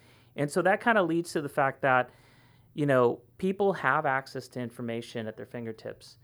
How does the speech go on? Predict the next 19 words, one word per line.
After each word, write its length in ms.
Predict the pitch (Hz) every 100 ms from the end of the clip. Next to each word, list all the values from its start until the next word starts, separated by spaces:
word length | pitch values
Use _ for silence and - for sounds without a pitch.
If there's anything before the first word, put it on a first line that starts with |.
| _ _ -
And 120 | 123
that's 360 | 127 131 147 -
what's 160 | 147
helping 340 | - 135 - 127
them 140 | 113
drive 380 | 113 113 117 117
and 120 | 110
make 220 | 113 120
these 180 | 127 117
buying 440 | 120 113 113 117 110
decisions 540 | 110 131 113 113 107
on 80 | 107
the 60 |
products 440 | 107 - 120 117 -
and 80 | 110
services 420 | 131 127 120 110
that 160 | 110
they 80 | 113
buy. 400 | 107 123 143 120